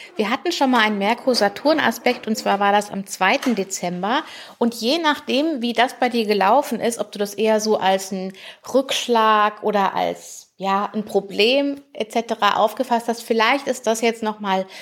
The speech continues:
so ein Anpassungspunkt, wo sich was auflöst oder wo du eine Anpassung vornehmen kannst.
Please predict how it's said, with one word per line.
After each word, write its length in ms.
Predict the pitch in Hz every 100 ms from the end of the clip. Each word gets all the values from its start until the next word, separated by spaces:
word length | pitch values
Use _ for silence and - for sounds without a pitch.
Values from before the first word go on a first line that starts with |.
| -
so 120 | -
ein 180 | 226 220
Anpassungspunkt, 1040 | 208 254 247 233 220 226 - - 226 226 220
wo 140 | 220
sich 200 | 214 -
was 180 | 180 - -
auflöst 800 | 240 262 262 233 226 233 226 - - - -
oder 300 | - 233 214
wo 120 | 196 208
du 260 | 196 196
eine 380 | - 202 196 196
Anpassung 640 | 175 180 - 185 - 180
vornehmen 680 | - - 196 190 175 165 143
kannst. 460 | - - - -